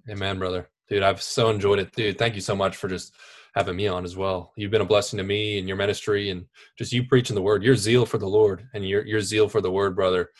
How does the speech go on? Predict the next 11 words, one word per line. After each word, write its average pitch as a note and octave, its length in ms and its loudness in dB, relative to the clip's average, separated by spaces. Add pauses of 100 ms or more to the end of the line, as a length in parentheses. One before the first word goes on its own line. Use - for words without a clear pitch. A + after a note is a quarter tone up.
(200)
has F2+ 500 -4 (960)
helped - 320 -4 (120)
push A#2 240 -4
me G#2 360 -4 (440)
further G#2+ 420 4
into F#2 140 -4
study G#2 480 2
and F#2 100 -4
into F#2 200 -6
proclamation. F#2+ 800 -4
So, F2 300 -6